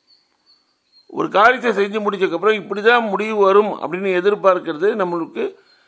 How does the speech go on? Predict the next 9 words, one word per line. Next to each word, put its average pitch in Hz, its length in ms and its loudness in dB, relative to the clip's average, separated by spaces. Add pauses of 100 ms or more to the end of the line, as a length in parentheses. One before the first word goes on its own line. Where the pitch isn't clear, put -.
(520)
முடிவு 247 360 2
நம்ம 214 220 2
எதிர்பார்த்த 208 600 2
விதமா 196 440 4
வரலைன்னா 185 480 2
கொஞ்சம் 196 220 0
டிசப்பாயின்மெண்ட் 185 640 0
வரும். - 260 -6 (720)
ஆனால் 208 640 2